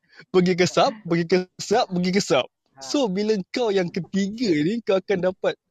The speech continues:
Speaker 1: satu tulang. Kau rasa menjadi kau sebagai tulang tau. Kau dapat tulang yang dia orang tanpa bekerja, dia orang akan dapat income yang besar.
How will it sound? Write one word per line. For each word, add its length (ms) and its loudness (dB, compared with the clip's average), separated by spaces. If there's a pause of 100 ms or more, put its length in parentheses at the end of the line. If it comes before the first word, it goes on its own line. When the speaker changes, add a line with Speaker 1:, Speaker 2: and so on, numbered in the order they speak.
(320)
Speaker 1:
satu 420 -10
tulang. 380 2
Kau 140 4
rasa 220 0
menjadi 280 0
kau 100 -2
sebagai 280 -2
tulang 380 2
tau. 180 -10 (340)
Kau 100 -2
dapat 260 -2
tulang 340 2
yang 140 -2
dia 100 0
orang 160 2
tanpa 260 -4
bekerja, 440 0
dia 100 -4
orang 160 -2
akan 200 -4
dapat 220 -8
income 320 -6
yang 100 -6
besar. 300 -4